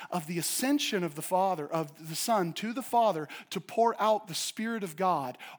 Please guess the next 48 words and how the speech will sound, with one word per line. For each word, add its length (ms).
on 340
all 220
flesh. 380
This 200
is 120
why 160
Jesus 340
says 320
at 60
the 140
end 100
of 80
Matthew 320
twenty-eight, 480
"All 340
authority 520
in 80
heaven 260
and 160
earth 160
has 160
been 120
given 280
to 140
me." 180
Why? 440
Because 300
he's 160
come 240
into 220
his 160
kingdom, 440
church. 500
Now, 200
will 180
he 160
return 560
and 120
will 120
he 100
create 340
a 40
new 200
heavens 380
and 140
a 40
new 220
earth? 240